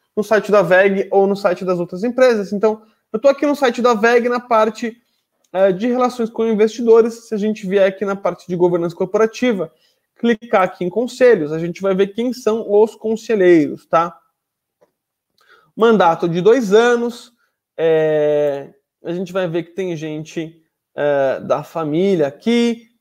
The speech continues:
tem membros independentes, é, três membros independentes. Quanto mais membros independentes,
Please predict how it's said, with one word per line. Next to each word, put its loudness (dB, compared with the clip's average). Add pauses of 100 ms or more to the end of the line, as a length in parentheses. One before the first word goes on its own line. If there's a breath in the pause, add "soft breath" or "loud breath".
tem 2
membros 0
independentes, -4
é, -2 (560)
três 4
membros -2
independentes. -4
Quanto -6
mais -2
membros 0
independentes, -4